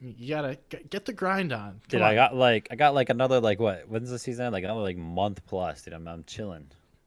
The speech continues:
Speaker 1: Maybe. We'll see. Who knows?
Speaker 2: <laughs>
Speaker 1: Um, and lastly, Vivid, uh,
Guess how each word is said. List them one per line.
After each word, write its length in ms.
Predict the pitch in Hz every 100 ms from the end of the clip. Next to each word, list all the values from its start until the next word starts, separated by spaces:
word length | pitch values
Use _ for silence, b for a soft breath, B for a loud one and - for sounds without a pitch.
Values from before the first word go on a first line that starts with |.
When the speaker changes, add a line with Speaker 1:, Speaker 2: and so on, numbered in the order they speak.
| _ _ _ _
Speaker 1:
Maybe. 460 | 113 117 117 98 -
We'll 160 | 113
see. 420 | - - 120 98 -
Who 120 | 131
knows? 520 | 120 107 107 - - - _ B
Speaker 2:
<laughs> 60 | B B B B B _ _
Speaker 1:
Um, 440 | 120 120 113 110 110
and 180 | 135 139 -
lastly, 560 | 143 147 156 - 156 139
Vivid, 460 | 139 135 135 123
uh, 420 | - 123 110 101